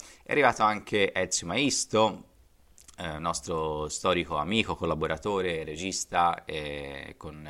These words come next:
il suo camper, eh, appena, anzi con il suo furgone appena camperizzato, veramente sfavillante.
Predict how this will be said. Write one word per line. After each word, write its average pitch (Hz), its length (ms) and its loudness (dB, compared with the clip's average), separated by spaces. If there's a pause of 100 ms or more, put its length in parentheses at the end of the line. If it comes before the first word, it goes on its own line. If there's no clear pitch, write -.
il 73 100 -12
suo 78 360 -8
camper, 78 720 -6 (560)
eh, 80 200 -6
appena, - 540 0
anzi 85 300 -4
con 78 100 -6
il 73 160 -8 (240)
suo - 240 -2
furgone 98 420 0
appena 104 300 2
camperizzato, 82 680 -2
veramente 78 480 -6
sfavillante. 82 1120 0